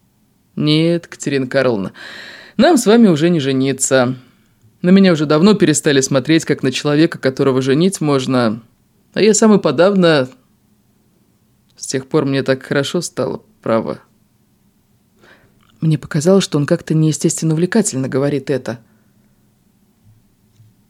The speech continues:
«Вот уж, тридцать шесть лет, уж и отжил», — сказала Катя. «Да еще как отжил», — продолжил он, — «только сидеть и хочется. А чтоб жениться, надо другое.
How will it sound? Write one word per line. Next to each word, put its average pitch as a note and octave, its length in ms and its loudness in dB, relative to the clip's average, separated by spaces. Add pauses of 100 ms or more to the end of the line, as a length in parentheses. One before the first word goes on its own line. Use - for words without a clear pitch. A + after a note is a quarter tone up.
(280)
«Вот C4+ 300 4
уж, - 240 -4 (320)
тридцать C#4 340 2
шесть C#4+ 260 2
лет, D4+ 220 0 (360)
уж C4 220 2
и C4+ 40 6
отжил», — B3 500 4
сказала E3 420 0
Катя. C3+ 420 -4 (1200)
«Да C#3+ 140 -2
еще C3 300 -2
как D3 280 0
отжил», — C3+ 340 2
продолжил B2+ 540 -2
он, — A#2+ 220 -4
«только A#3 320 0
сидеть B3+ 340 0
и C#3+ 40 -4
хочется. - 600 -10 (580)
А D#3+ 120 0
чтоб G#3+ 180 2
жениться, A#3+ 400 4
надо G3+ 220 4
другое. B2+ 640 2